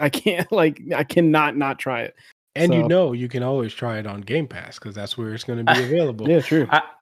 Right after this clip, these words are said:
Speaker 3: I'm still sticking with my, my guess that's gonna be twenty twenty-six or, or after, because if Starfield is still a far ways out, um,
Speaker 2: It's Starfield's November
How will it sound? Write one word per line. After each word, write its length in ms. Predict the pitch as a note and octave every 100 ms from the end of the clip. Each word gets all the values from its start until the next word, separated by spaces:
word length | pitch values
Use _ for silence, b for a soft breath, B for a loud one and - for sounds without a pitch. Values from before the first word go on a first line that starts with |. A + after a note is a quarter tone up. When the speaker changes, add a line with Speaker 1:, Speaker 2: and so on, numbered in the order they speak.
| -
Speaker 3:
I'm 160 | E3 G#3+
still 200 | - -
sticking 320 | - F#3+ D3+
with 140 | C3
my, 320 | C3 A#2+ A#2 A#2+ -
my 160 | B2+
guess 300 | A#2 B2 A2+
that's 140 | A#2 G#2+
gonna 160 | B2 A2
be 300 | A2 A2 - _ -
twenty 220 | C#3 A#2+
twenty-six 500 | - A#2 - A#2+ -
or, 140 | G#2 -
or 120 | A2
after, 500 | - A#2 - - A2+ -
because 500 | C3+ B2 C3 A2+ - -
if 240 | C3+ B2
Starfield 420 | - E3+ E3+ G3+
is 100 | D#3+
still 460 | - - E3 G3 G3 b b _ _ _ _
a 60 | B2+
far 360 | - D#3 D#3
ways 420 | D#3 D#3 D3+ - - -
out, 380 | C#3 A#3 - - _ _ _ _ _ _ _ -
um, 320 | C3 B2 A2+
Speaker 2:
It's 120 | A#2
Starfield's 580 | - G#3 A3+ A3+ G3+ D#3
November 840 | D3+ C#3+ D3 D#3 D3+ D#3 D3+ D3